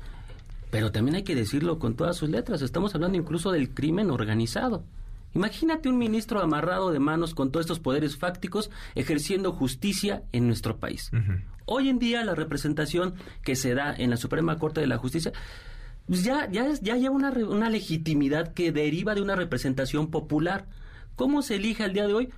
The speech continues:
Speaker 1: Esa propuesta del presidente y el Senado ratifica
Speaker 2: Ujú.
Speaker 1: dichos nombramientos.
Speaker 2: Dos terceras
Speaker 1: Es,
Speaker 2: partes
Speaker 1: es una, es
Speaker 2: del
Speaker 1: una
Speaker 2: pleno.
Speaker 1: representación
Speaker 2: Ujú.
Speaker 1: indirecta, por supuesto, pero que sí, eh, deriva de una legitimidad popular a la hora de elegir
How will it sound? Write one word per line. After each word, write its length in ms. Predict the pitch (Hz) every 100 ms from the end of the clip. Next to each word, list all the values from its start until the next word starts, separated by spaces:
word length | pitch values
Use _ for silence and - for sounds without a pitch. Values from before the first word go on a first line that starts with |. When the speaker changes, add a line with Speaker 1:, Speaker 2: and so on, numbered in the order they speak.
| - -
Speaker 1:
Esa 220 | - 190
propuesta 460 | 165 160 160 170
del 80 | 190
presidente 560 | 147 143 143 170 190 -
y 300 | - 202 -
el 140 | - 123
Senado 400 | 131 131 147 175
ratifica 760 | 151 120 117 - 151 151 165 160
Speaker 2:
Ujú. 380 | - 98 90 92
Speaker 1:
dichos 300 | 139 147 147
nombramientos. 640 | 143 139 135 151 202 165
Speaker 2:
Dos 180 | 120 120
terceras 360 | 127 110 117 -
Speaker 1:
Es, 60 |
Speaker 2:
partes 220 | 104 98 180
Speaker 1:
es 160 | 185
una, 360 | 233 233 226 -
es 140 | 180
Speaker 2:
del 100 | 190
Speaker 1:
una 140 | 202 208
Speaker 2:
pleno. 140 | 208
Speaker 1:
representación 640 | - 120 131 127 - 147 170
Speaker 2:
Ujú. 100 | -
Speaker 1:
indirecta, 640 | 170 180 185 226 - 175 165
por 100 | 135
supuesto, 500 | 131 156 156 220 262 - -
pero 220 | 151 156 160
que 120 | 156
sí, 320 | 160 262 - - - - - - -
eh, 400 | 127 139 139 135 -
deriva 520 | 160 156 214 254 -
de 160 | 151 139
una 180 | 185 196
legitimidad 840 | 151 131 139 147 139 139 175 185
popular 560 | - 151 131 143 214 -
a 120 | - 131
la 140 | 139
hora 160 | 165 156
de 80 | 127
elegir 500 | 123 123 175 202